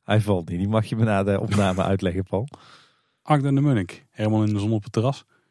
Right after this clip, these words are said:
Speaker 1: Oh, <laughs> die had ik moeten weten, scherp. Ja. Dus dat was wel even lekker aan, eh, na, na zo'n, eh, toch lange en intensieve stadswandeling. Dus ja, dat was ook een, eh, een prima, prima rondje zo.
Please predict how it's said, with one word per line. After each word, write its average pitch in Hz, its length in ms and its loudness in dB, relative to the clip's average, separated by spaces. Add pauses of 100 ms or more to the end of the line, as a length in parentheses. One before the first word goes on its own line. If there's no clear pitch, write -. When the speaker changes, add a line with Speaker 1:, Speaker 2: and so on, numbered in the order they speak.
(140)
Speaker 1:
Oh, 175 800 2 (260)
<laughs> - 400 -4
die 170 160 6
had 143 120 6
ik 127 100 2
moeten 131 260 4
weten, 127 540 0
scherp. 113 420 -2 (1160)
Ja. 107 320 -2 (680)
Dus 117 140 0
dat 120 100 6
was 113 120 0
wel 107 140 4
even 98 160 -2
lekker 90 260 -2
aan, 90 160 0
eh, 90 140 0
na, 92 200 0
na 92 180 -4
zo'n, 92 220 -2
eh, 87 120 0
toch 85 240 -4
lange 95 320 2
en 82 80 -4
intensieve 92 420 -2
stadswandeling. 95 640 -2 (680)
Dus 170 140 0
ja, 208 60 4
dat 214 100 4
was 127 80 4
ook 170 120 2
een, 226 140 0
eh, 214 180 0
een 160 100 -2
prima, 147 400 2
prima 131 280 2
rondje 101 320 0
zo. 92 160 2